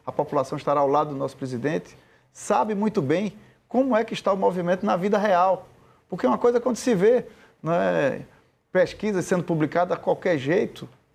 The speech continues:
e não é desmerecendo a pesquisa, mas a pesquisa muitas vezes não pega o espírito de uma eleição. Não sabe ver, inclusive, lá no final. A Bahia é exemplo disso.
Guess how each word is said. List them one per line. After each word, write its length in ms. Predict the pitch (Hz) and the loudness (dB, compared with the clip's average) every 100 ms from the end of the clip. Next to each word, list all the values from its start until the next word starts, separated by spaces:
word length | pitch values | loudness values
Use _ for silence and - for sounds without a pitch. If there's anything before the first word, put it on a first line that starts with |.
| _ _ _ _ - | _ _ _ _ -4
e 140 | 214 | -2
não 220 | 220 254 | 2 2
é 80 | 294 | 2
desmerecendo 560 | 311 254 254 226 208 196 | 2 2 2 2 0 -2
a 40 | |
pesquisa, 440 | 175 151 - 175 175 | -2 -2 -2 -4 0
mas 160 | 233 | 0
a 60 | 226 | 0
pesquisa 360 | 240 - 233 | -2 -2 -2
muitas 240 | 240 240 220 | 0 0 2
vezes 140 | 220 | 2
não 160 | 214 262 | 0 0
pega 280 | - 277 254 | 0 0 0
o 40 | |
espírito 320 | - - 214 | -4 -4 -4
de 60 | 127 | 0
uma 60 | 127 | 0
eleição. 440 | 262 - 110 104 - _ _ _ _ | 0 -2 -4 -4 -10 _ _ _ _
Não 120 | 196 | -4
sabe 400 | - - - 226 | -2 0 0 0
ver, 180 | 151 208 | 2 0
inclusive, 580 | 220 214 160 196 208 - - _ | 0 -2 -2 0 -2 -6 -16 _
lá 200 | 160 202 | -2 0
no 80 | 226 | 0
final. 360 | - 202 196 - | -2 0 0 0
A 100 | 208 | 0
Bahia 440 | 208 226 208 240 | 2 2 4 4
é 20 | 240 | 2
exemplo 360 | 185 220 226 | 2 -2 -2
disso. 440 | 156 196 233 - | 0 -2 -4 -8